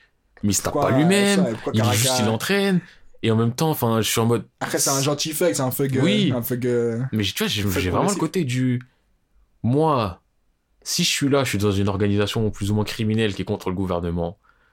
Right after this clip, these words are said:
Speaker 1: Eh, mon comportement sera pas ça. Il y aura
Speaker 2: Très
Speaker 1: pas
Speaker 2: bien.
Speaker 1: de, ouais, tu vas là-bas, ouais, tranquille, ouais, lui, on lui laisse vivre sa vie, mais vas-y, s'il me fait chier, je vais le tuer alors qu'on a besoin de lui. Que non, moi, c'est du, eh,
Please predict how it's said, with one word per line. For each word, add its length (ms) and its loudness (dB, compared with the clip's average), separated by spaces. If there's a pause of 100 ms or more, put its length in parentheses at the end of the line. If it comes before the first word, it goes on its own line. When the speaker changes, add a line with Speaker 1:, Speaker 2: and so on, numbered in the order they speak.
(520)
Speaker 1:
Eh, 60 0
mon 120 2
comportement 480 0
sera 260 -2
pas 180 0
ça. 300 2
Il 60 2
y 20 2
aura 140 4
Speaker 2:
Très 80 2
Speaker 1:
pas 100 2
Speaker 2:
bien. 140 2
Speaker 1:
de, 160 2 (260)
ouais, 260 4
tu 120 -4
vas 80 2
là-bas, 300 0
ouais, 180 0
tranquille, 480 -4
ouais, 160 4
lui, 140 2
on 180 2
lui 80 0
laisse 140 0
vivre 180 -4
sa 180 0
vie, 300 0
mais 100 0
vas-y, 540 0
s'il 200 -6
me 40 -6
fait 120 -2
chier, 180 -2
je 40 -2
vais 120 0
le 80 0
tuer 220 0
alors 140 -2
qu'on 140 -4
a 40 -2
besoin 200 -4
de 60 -2
lui. 400 0 (340)
Que 380 0
non, 400 0 (240)
moi, 160 0
c'est 160 -2
du, 180 -2
eh, 300 0